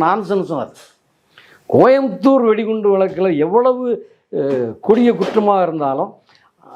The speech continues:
அவங்க இருபது வருஷம் கிட்ட தண்டனை அனுபவிச்சுட்டாங்க, திருந்தி இருப்பாங்க. இவன் ஒரு வேகத்துல,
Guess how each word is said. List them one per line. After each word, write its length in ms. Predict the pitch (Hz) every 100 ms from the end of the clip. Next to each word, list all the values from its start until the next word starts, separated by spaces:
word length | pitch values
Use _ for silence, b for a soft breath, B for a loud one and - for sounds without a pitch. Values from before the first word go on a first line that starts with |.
| 139 135 156
அவங்க 260 | 165 170 208 185 156 147 160 196
இருபது 240 | 220 208 185
வருஷம் 280 | 190 233 247
கிட்ட 160 | 202 214 180 151 131 104 98 _ _ _ _ _ _ _ 139
தண்டனை 300 | 196 214 196 156
அனுபவிச்சுட்டாங்க, 600 | 170 202 180 - 120 92 92 _ b b _ -
திருந்தி 320 | 302 285 269 240
இருப்பாங்க. 340 | 175 143 113 - _ _ _ _ _ _ _ _ _ _ _ _ _ _ - B B B -
இவன் 200 | 185 175
ஒரு 100 | 160 165
வேகத்துல, 400 | 226 220 202